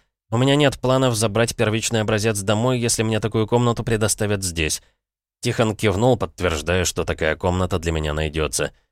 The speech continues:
«Ну а потом, да, я намереваюсь спросить с Борзова, чем он руководствуется, игнорируя ваши потребности». «Комната отдыха, думаю, подойдёт.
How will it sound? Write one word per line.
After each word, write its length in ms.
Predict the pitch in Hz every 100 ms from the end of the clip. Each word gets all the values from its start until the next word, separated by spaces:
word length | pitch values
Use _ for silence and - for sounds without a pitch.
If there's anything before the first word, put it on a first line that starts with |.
| _ _ _ _ -
«Ну 120 | 107
а 60 | 123
потом, 300 | 160 143 101
да, 140 | 98
я 180 | 95 107
намереваюсь 480 | 110 113 117 113 -
спросить 540 | - 113 117 110 92
с 40 |
Борзова, 440 | 92 101 95 123 113
чем 180 | 113 110
он 120 | 110
руководствуется, 840 | 104 101 104 107 - 117 120 117
игнорируя 600 | - 101 98 98 104 107
ваши 240 | 101 95
потребности». 760 | 104 104 113 80 73 - 76 - _ _ _ _ _ _ _ _ -
«Комната 360 | 165 170 156
отдыха, 400 | 160 135 135 131
думаю, 360 | 110 123 123 123
подойдёт. 640 | 123 123 123 123 123 -